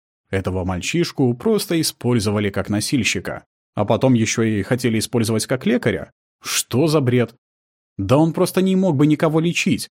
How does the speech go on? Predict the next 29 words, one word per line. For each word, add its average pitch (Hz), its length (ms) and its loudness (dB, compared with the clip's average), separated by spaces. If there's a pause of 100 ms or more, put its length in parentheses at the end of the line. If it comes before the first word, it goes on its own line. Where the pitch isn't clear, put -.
По 101 140 -2
сути, 151 520 0
этот 117 220 -2
мальчишка 120 440 -2
уже 120 220 0
и 135 160 0
сил 185 260 2
на 135 100 2
нормальное 113 440 2
магическое 101 540 -2
плетение 123 560 0
лечения 107 460 0
не 101 200 0
имел, 127 300 0
когда 98 420 -4
попался 113 500 -2
ко 107 100 -4
мне 117 140 2
в 139 80 0
руки. 127 360 -2 (840)
Допрашивая 117 680 -2
его, 127 480 2
я 107 180 -2
всё - 180 -6
больше 151 340 -2
узнавал 131 440 2
много 101 380 0
интересных 107 580 -4
нюансов. 107 580 -2